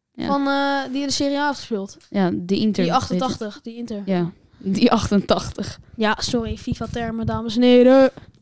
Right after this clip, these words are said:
Speaker 2: Had iemand fifa-boys gecomment.
Speaker 1: Klopt.
Speaker 2: <laughs> Vond ik echt heel leuk.
Speaker 1: Ja, klopt.
Speaker 2: Ah, het is wel zo. Dames en heren, eh,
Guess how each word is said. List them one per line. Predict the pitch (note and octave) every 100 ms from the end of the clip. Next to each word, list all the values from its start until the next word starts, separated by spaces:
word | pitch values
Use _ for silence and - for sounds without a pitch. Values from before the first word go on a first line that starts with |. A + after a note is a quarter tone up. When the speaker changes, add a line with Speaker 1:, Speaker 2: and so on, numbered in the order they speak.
| _ _ - -
Speaker 2:
Had | C4
iemand | D4 C4
fifa-boys | - D#4+ B3+ G#3+ G#3+ G#3+
gecomment. | - A#3 A3 A3 - _ _ _ _
Speaker 1:
Klopt. | F3+ E3+ - F#4
Speaker 2:
<laughs> | D4
Vond |
ik | C4
echt | B3+
heel | B3 G3+
leuk. | G#3+ G#3
Speaker 1:
Ja, | - - - -
klopt. | - - - - D#4+ B3+
Speaker 2:
Ah, | B3 G3
het | F#3+
is | G3+
wel | G3 F#3
zo. | G3 G3 _ _ _ _
Dames | G#3+ A3 G#3+
en | G#3+
heren, | G#3+ G#3 -
eh, | - G#3 G3+ G3+